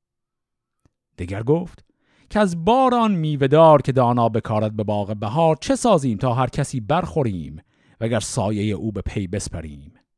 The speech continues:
چون این داد پاسخ که: «هر کو زبان ز بد بسته دارد، نرنجد روان. کسی را ندرد به گفتار پوست، بود بر دل انجمن نیز دوست. همه کار دشخوارش آسان شود، ورا دشمن و دوست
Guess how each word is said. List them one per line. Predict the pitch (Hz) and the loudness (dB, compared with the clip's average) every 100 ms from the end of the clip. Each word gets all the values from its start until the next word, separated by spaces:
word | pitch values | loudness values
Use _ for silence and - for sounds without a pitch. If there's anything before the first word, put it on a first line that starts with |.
| _ _ _ _ _ _ _ _ _ - | _ _ _ _ _ _ _ _ _ -12
چون | 90 | -10
این | 82 | -6
داد | 113 - | -8 -6
پاسخ | 98 - 147 - | -8 -4 -6 -4
که: | 180 160 _ _ _ _ - | -6 -6 _ _ _ _ -4
«هر | 311 254 | -4 -2
کو | 160 214 151 | 0 2 2
زبان | 113 107 127 127 131 127 | 0 2 4 6 4 2
ز | 117 | 2
بد | 120 117 117 | 2 2 2
بسته | 117 - 147 | -2 -2 -2
دارد، | 143 156 233 269 | 2 2 0 -4
نرنجد | 311 277 190 170 131 | -2 -2 0 0 2
روان. | 117 101 87 92 | 0 -2 -6 -4
کسی | 208 202 214 | -2 -2 0
را | 190 | 0
ندرد | 165 165 196 202 175 147 156 131 | 0 0 0 2 2 2 2 2
به | 135 | 0
گفتار | 135 - 135 117 107 - | 0 2 2 4 2 -2
پوست، | - 196 139 107 - 117 | -2 0 0 -2 -6 -6
بود | 104 117 147 131 | -4 -2 -4 -2
بر | 104 92 92 | -4 -4 -4
دل | 123 143 | -4 -4
انجمن | 104 98 87 95 147 | -6 -8 -6 -6 -6
نیز | 185 196 202 202 - _ _ 151 | -4 -4 -4 -6 -12 _ _ -6
دوست. | 233 285 208 180 - _ _ _ - | -2 -2 -4 -8 -20 _ _ _ -8
همه | 123 139 | -2 -2
کار | - 139 135 | 0 0 2
دشخوارش | 120 - 120 98 101 | -2 -2 -4 -4 -6
آسان | 85 - 220 | -6 -2 -2
شود، | - 190 190 180 - _ _ | 0 0 0 -2 -6 _ _
ورا | 277 269 180 | -2 -2 0
دشمن | 185 - 175 | -2 -2 -6
و | 165 | -6
دوست | 156 202 156 - | -6 -6 -8 -14